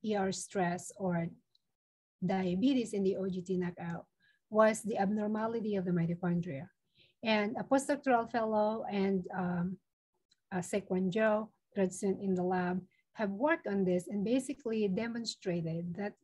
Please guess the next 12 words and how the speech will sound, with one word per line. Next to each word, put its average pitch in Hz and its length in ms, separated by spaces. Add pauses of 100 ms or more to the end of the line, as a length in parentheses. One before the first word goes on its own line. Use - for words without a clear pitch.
(300)
in 254 120
the 247 120
O 247 160
G 240 160
T 233 160
knockout, 180 540 (400)
the 214 60
mitochondria 220 1160 (500)
are 185 440 (300)
structure 196 840 (160)
were 202 180
perturbed. 165 560